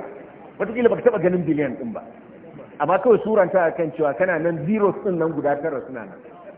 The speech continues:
Amma ba ka taɓa ganin ta ba. To ita kwa dukiyar da ga ta nan mabuɗan taskokin inda ake ajiye dukiyar, nauyinsu ya fi ƙarfin jama'a ma'abuta ƙarfi su ɗauka. Ba wai dukiyar ba da ke cikin taskar,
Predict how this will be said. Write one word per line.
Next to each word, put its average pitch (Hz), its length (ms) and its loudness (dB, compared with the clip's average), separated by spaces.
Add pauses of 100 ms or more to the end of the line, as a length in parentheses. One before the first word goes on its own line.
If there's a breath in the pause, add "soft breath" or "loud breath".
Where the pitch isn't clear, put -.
(260)
Amma 202 260 0
ba - 0 -
ka 165 160 -8
taɓa 160 120 -2
ganin 139 260 -6
ta 131 100 -6
ba. 98 140 -12 (420)
To 170 80 -4
ita 202 160 2
kwa 214 120 0
dukiyar 175 480 -4
da 165 160 2 (240)
ga 127 140 0
ta 170 140 -2
nan 160 220 -4 (440)
mabuɗan 175 760 2
taskokin 214 720 -6
inda 180 240 -2
ake - 240 -6
ajiye 131 400 -8
dukiyar, 131 380 -6 (540)
nauyinsu 202 760 0 (240)
ya 139 320 -2
fi 156 160 -6
ƙarfin 147 540 -4
jama'a 120 420 -4
ma'abuta 113 560 -4
ƙarfi 120 320 -8
su - 160 -16
ɗauka. 110 240 -10 (920)
Ba 110 140 6
wai 185 160 8
dukiyar 180 600 2
ba 147 80 -2
da 135 120 -6
ke 123 260 -4
cikin 143 380 -6
taskar, 143 340 -6